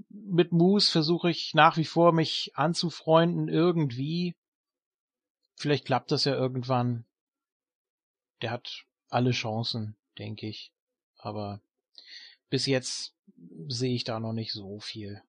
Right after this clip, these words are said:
Ich finde ihn vom Typ irgendwie ein bisschen komisch. Ich finde nach wie vor, dass er sich ein bisschen klobig bewegt einfach. Gut, dafür kann er nichts, aber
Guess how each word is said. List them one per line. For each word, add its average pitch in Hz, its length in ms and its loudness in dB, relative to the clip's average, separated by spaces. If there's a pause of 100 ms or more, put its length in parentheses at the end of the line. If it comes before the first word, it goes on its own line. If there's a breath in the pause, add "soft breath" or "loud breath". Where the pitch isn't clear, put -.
(640)
Ich - 100 -12
finde 147 180 2
ihn 131 80 -2
vom 127 240 -2
Typ 175 300 -2
irgendwie 160 320 2
ein 156 100 2
bisschen 151 400 0
komisch. 151 640 2
Ich 127 140 -8
finde 143 260 2
nach 131 240 2
wie 135 80 -2
vor, 151 220 2
dass 135 160 2
er 139 100 2
sich 131 160 -2
ein 127 100 -6
bisschen 127 280 -6
klobig 143 480 0
bewegt 139 500 0
einfach. 156 460 0 (1040 loud breath)
Gut, 151 140 2
dafür 143 200 2
kann 135 240 0
er 165 120 6
nichts, 160 440 0
aber 131 640 2